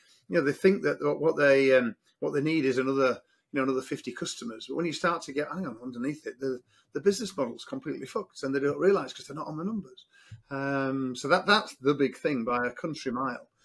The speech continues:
is your ability as a business owner. It's, business is a numbers game, you know, and anyone that pretends it isn't or thinks it isn't i-, is, is foolhardy.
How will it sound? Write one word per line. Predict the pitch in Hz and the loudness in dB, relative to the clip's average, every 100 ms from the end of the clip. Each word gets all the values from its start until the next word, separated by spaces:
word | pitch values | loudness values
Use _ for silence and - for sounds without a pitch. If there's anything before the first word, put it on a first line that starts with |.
| _ _ - | _ _ -10
is | 117 | -4
your | 139 131 | 2 2
ability | 127 160 156 147 | 2 0 2 0
as | 123 | 0
a | 120 | 0
business | 131 120 - | 0 -2 -2
owner. | 120 113 131 | -2 -2 -6
It's, | 143 - - _ - _ - _ 147 | -8 -10 -14 _ -20 _ -20 _ -2
business | 202 190 202 190 | 0 2 -2 -2
is | 165 | -4
a | 147 | -2
numbers | 139 143 151 147 135 127 | 0 0 0 2 0 0
game, | - 123 123 120 _ _ _ _ - _ | -4 -4 -4 -8 _ _ _ _ -20 _
you | 110 | -6
know, | 117 120 120 - | -2 0 -2 -4
and | 135 123 120 117 _ 156 | -4 -2 -2 -6 _ -4
anyone | 165 151 139 127 | 0 2 2 2
that | 131 - | 0 -2
pretends | - - 147 139 127 | -12 -2 0 0 -2
it | 131 | -4
isn't | 120 120 117 | -4 -2 -2
or | 113 | -6
thinks | - 147 143 - | -4 -4 -4 -6
it | 127 | -6
isn't | 120 110 107 - - | -6 -6 -12 -16 -12
i-, | 123 120 120 | -8 -6 -8
is, | - 123 117 - - | -8 -10 -8 -12 -10
is | 127 - | -10 -10
foolhardy. | - 147 143 131 120 113 107 98 | -6 -2 0 -2 -4 -6 -8 -12